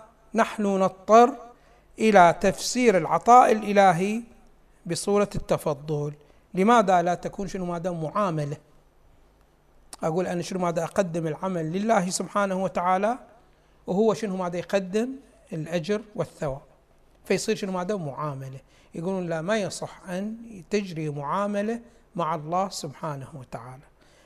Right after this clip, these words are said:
والسبب ما هو؟ السبب الأول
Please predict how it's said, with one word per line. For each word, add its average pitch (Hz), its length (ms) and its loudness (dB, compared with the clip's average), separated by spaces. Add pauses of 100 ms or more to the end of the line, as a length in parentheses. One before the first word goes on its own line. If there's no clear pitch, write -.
(200)
والسبب 254 520 6
ما 214 140 4
هو؟ 165 380 -2 (140)
السبب 147 480 -4
الأول 220 880 6